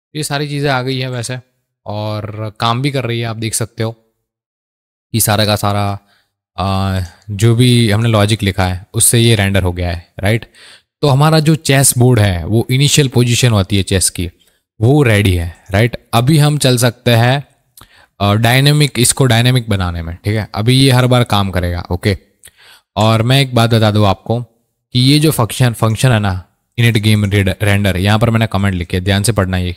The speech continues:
कमेंट, दो बार पढ़ना भाई अगर समझ नहीं आती तो। Use when you want to render board for first time when game start। तो जब गेम स्टार्ट होती है, जब भी गेम स्टार्ट होती है तब ये फंक्शन कॉल होगा,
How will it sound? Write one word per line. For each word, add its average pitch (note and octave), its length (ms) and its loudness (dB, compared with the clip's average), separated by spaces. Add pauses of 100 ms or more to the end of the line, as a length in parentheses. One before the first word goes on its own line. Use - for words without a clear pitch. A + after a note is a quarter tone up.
कमेंट, F#2+ 280 -6
दो C3 200 2
बार C#3 160 2
पढ़ना F#2+ 280 -2
भाई F2 180 -6 (140)
अगर G#2 160 -2
समझ G#2 260 -2
नहीं G2 140 -2
आती F2+ 200 -4
तो। F#2+ 140 -8 (1000)
Use C#3 500 4
when B2 300 2
you D3 120 4
want A#2+ 260 2
to C3 120 2
render A2 320 2 (100)
board A2+ 340 2
for A#2+ 260 0 (120)
first - 400 -2
time F2+ 340 -2
when G#2+ 240 0
game G#2 180 0
start। - 320 -4 (400)
तो A#2+ 80 0
जब C#3 340 0
गेम C#3 220 2
स्टार्ट C3+ 280 0
होती B2+ 280 2
है, C3+ 160 -2 (460)
जब A2 220 0
भी C#3 120 2
गेम C#3 220 2
स्टार्ट A#2 300 0
होती F#2+ 220 -6
है F2+ 120 -8 (420)
तब C#3 160 0
ये B2 300 2
फंक्शन C3 400 0
कॉल G#2 220 -2
होगा, F2 260 -6